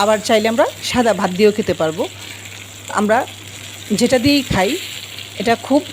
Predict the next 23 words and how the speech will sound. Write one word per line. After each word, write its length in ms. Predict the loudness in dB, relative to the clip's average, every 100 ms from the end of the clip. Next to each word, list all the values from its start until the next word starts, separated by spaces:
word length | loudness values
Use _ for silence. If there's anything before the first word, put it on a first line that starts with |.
| -14 -2 0
অসাধারণ 380 | 2 4 4 2
একটি 140 | -2 -4
খাবার, 240 | 0 2 2 -2 -16 -16 -6 2
খেলে 180 | 2 2 2
খুবই 220 | 2 2 0 -2
ভালো 160 | 0 2 2
লাগবে। 260 | 0 -8 -14 -14 -16 -16 -16 -16 -16 -12 -2
যদি 140 | 2 4
আপনাদের 260 | 4 4 4
কাছে 140 | 4 2 4
আমার 120 | 4 4
এই 60 | 4
রেসিপিটি 340 | 0 0 0 2
ভালো 120 | 6 6
লেগে 160 | 4 2 2
থাকে, 220 | 0 -4 -6 -14 -4
প্লিজ 260 | 2 4 2 -4 -16 -2
চ্যানেলটি 320 | 2 2 0 0
সাবস্ক্রাইব 340 | 0 2 0 2
করে 120 | 2 2
দিবেন, 200 | 4 4 2 -10 -18 -16 -2 2
লাইক, 200 | 2 0 -4 -2 2
কমেন্টস 340 | 2 2 -4